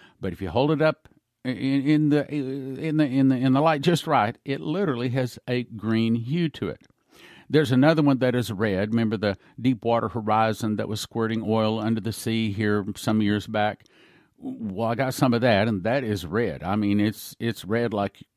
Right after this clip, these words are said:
re-, somebody's red hair. And the, the highest quality oil is yellow,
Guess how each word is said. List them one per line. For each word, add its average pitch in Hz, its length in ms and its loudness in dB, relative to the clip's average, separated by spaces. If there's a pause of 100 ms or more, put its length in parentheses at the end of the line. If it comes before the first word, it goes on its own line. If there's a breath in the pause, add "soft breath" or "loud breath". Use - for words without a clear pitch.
(160)
re-, 101 260 -6
somebody's 107 400 -4
red 95 220 -2
hair. 90 240 -6 (1080 soft breath)
And 143 320 4 (320)
the, 135 200 2
the 131 280 0
highest 190 540 0
quality 107 500 0
oil 85 420 -4 (420)
is 151 300 2 (140)
yellow, 101 560 0